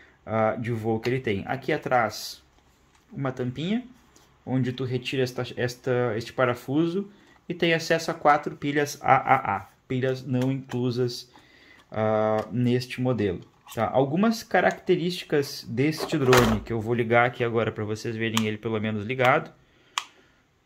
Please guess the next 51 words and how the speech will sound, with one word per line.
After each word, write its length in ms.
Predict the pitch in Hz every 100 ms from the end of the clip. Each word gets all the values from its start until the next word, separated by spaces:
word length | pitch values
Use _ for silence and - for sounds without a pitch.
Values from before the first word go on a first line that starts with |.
| _ _ _
Se 360 | - - - 120
ele 180 | 113 110
vai 180 | 113
ligar. 440 | 110 117 117 175 - _ _ _ _ _ _ _ _ _
Sim, 320 | - - 131 -
ligou. 360 | 131 113 143 - _ _ _ - - - _ _
É, 580 | - 123 120 120 120 120 -
ele 160 | 151
fica 280 | 151 - 151
assim 460 | 139 147 147 180 175
até 260 | - 127 135
ele 100 | 131
parear 360 | 131 123 120 120
com 120 | 127
o 40 |
controle. 460 | 113 123 127 147 156
Posso 300 | 120 113 -
parear 280 | 117 117 117
aqui 160 | 120
pra 120 | 123
vocês 280 | 117 120 135 131
verem. 240 | 131 175 - - - - _ _ _
Ele 180 | - 131
vai 160 | 127 123
parar 300 | 127 123 117
de 140 | 113
piscar, 400 | - 123 131 127
ou 60 | 123
deve 260 | 117 127
parar 300 | 117 117 110
de 120 | 107 -
piscar 340 | 120 - 110
assim 220 | 113 -
que 80 | 113
ele 80 | 120
parear. 340 | 123 120 139
Não 160 | 143 127
sei 140 | 127
se 60 | 127
vai 100 | 127
parar 240 | 123 120
porque 160 | 120 127
a 40 |
gente 180 | 117 113
não 100 | 127
tá 140 | 123
com 100 | 117
ele 80 | 117
conectado 540 | - 120 117 120 113 113
no 80 |
celular. 520 | 110 123 123 120 -